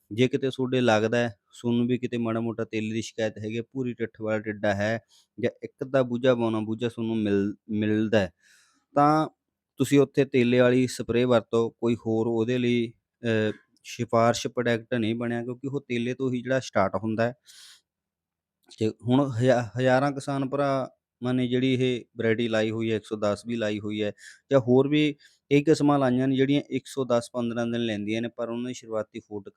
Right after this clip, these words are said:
ਘੱਟ ਹੈ। ਸ਼ੁਰੂਆਤੀ ਫੋਟ ਵਧੀਆ ਹੋਣੀ ਹੈ। ਆਪਦੇ ਜਿਹੜੇ ਜ਼ਰੂਰੀ ਤੱਤ ਆ ਤੁਸੀਂ ਪੂਰੇ ਕਰੋ, ਅ, ਜ਼ਿੰਕ ਦੀ ਸਪਰੇਅ ਕਰੋ, ਲੋਹੇ ਦੀ ਸਪਰੇਅ ਕਰੋ,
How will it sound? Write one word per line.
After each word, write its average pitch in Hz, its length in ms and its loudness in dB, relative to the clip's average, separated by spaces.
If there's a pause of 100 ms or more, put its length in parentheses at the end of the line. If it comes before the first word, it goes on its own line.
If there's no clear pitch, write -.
ਘੱਟ - 220 -12
ਹੈ। 107 220 -8
ਸ਼ੁਰੂਆਤੀ 113 540 -4
ਫੋਟ 117 240 -4
ਵਧੀਆ 110 360 0
ਹੋਣੀ 113 340 -2
ਹੈ। 117 120 -4
ਆਪਦੇ 107 300 -6
ਜਿਹੜੇ 117 340 -4
ਜ਼ਰੂਰੀ 101 420 -8
ਤੱਤ 107 280 -4
ਆ 110 40 -6
ਤੁਸੀਂ - 300 -16
ਪੂਰੇ 104 300 -6
ਕਰੋ, 107 340 -6 (640)
ਅ, - 20 2
ਜ਼ਿੰਕ 107 380 -2
ਦੀ 120 140 -4
ਸਪਰੇਅ 107 320 -4
ਕਰੋ, 104 220 -8
ਲੋਹੇ 104 300 -2
ਦੀ 110 120 -6
ਸਪਰੇਅ 110 340 -10
ਕਰੋ, 104 300 -8